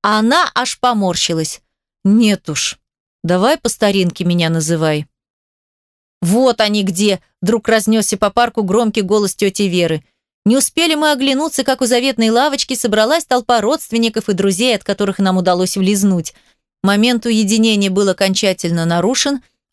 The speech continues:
Зато Мише всё-таки удалось положить дочку в коляску без протестов. "Так, пока все здесь, давайте сделаем фотографию!" прокричал сорванным голосом фотограф, плотненький мужчина в очках,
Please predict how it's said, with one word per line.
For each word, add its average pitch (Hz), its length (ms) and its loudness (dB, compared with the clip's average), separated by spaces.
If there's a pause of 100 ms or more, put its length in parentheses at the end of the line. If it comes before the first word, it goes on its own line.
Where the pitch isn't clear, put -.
(120)
Зато 214 300 0
Мише 294 340 0
всё-таки 285 480 -4
удалось 220 500 0
положить 196 480 0
дочку 262 380 -2
в - 80 -8
коляску 247 640 -2 (140)
без 247 200 -2
протестов. 160 680 -4 (880)
"Так, 254 320 -4 (160)
пока 247 280 2
все 302 260 0
здесь, 254 340 0
давайте 269 480 0
сделаем 269 460 0
фотографию!" 247 760 0 (180)
прокричал 214 520 0
сорванным 208 540 0
голосом 208 360 0
фотограф, 190 560 -2 (240)
плотненький 202 540 0
мужчина 269 420 0
в 262 40 0
очках, 269 420 -2